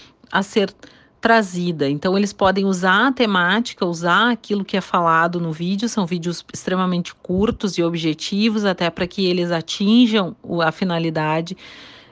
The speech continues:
que se propõe, que é atingir o público jovem, mas eles podem iniciar discussões,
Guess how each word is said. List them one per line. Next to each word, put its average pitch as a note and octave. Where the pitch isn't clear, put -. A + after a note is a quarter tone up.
que F3
se -
propõe, E3+
que A#3+
é F3
atingir F3
o G#3
público D#3+
jovem, E3
mas A3+
eles B3
podem G#3
iniciar G3
discussões, F#3